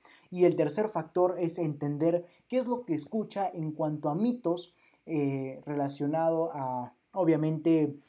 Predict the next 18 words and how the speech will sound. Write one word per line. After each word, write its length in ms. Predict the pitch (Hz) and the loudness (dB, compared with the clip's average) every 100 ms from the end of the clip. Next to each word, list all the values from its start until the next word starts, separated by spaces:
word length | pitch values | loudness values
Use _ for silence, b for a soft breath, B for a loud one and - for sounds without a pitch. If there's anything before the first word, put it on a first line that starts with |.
| B | B
qué 80 | 214 | 2
es 60 | |
lo 100 | 220 | 4
que 80 | 220 | 0
escucha 320 | 170 208 - | -4 -6 -6
en 100 | 202 | -8
cuanto 320 | 196 160 147 170 | 0 0 2 0
a 60 | |
mitos 520 | 165 214 214 196 196 170 | 2 0 0 -2 -2 -8
de 180 | 147 147 | -6 -4
mi 140 | 143 | -2
empresa 600 | 139 143 175 165 139 123 | -2 0 -2 -2 -8 -6
o 180 | 143 147 | -2 -2
de 180 | 143 135 | -2 -6
mi 280 | 139 139 139 | -4 -4 -6
producto 400 | 143 151 214 170 | -4 -4 -4 -6
o 20 | |
servicio 520 | 147 151 180 190 185 | -6 -6 -6 -8 -8